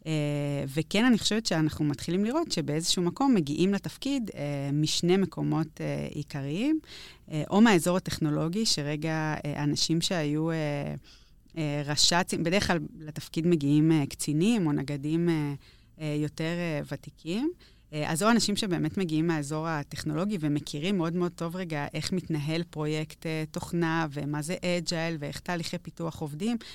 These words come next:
ובאמת מביאים, אה, לשולחן את כל הערך הזה, ואז משלימים רגע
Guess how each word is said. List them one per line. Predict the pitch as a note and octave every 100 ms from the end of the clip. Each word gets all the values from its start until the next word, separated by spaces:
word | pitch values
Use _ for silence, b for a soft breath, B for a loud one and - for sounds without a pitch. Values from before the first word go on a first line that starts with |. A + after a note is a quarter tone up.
| B
ובאמת | D#3+ D3+ D#3 -
מביאים, | G#3+ D#3 D#3 F3 F#3 F#3
אה, | F3+ D#3
לשולחן | D3 - C#3+ D#3+ E3
את | E3
כל | - D#3+
הערך | D#3 D#3 -
הזה, | F#3 F4 E3
ואז | D#3 F3+
משלימים | E3 - D#3 D#3+ F#3
רגע | F3+ D#3+